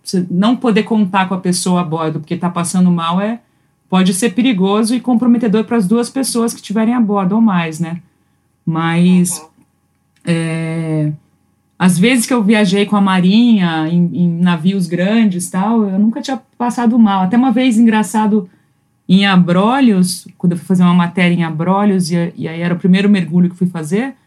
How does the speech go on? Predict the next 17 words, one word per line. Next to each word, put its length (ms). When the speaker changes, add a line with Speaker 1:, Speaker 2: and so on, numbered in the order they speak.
Speaker 1:
com, 360
com 120
cilindro, 720
ah, 760
eu 100
lembro 280
que 100
no 140
barco, 480
era 100
um 80
barco 260
de 100
turismo, 600
né, 140
de 100
madeira, 640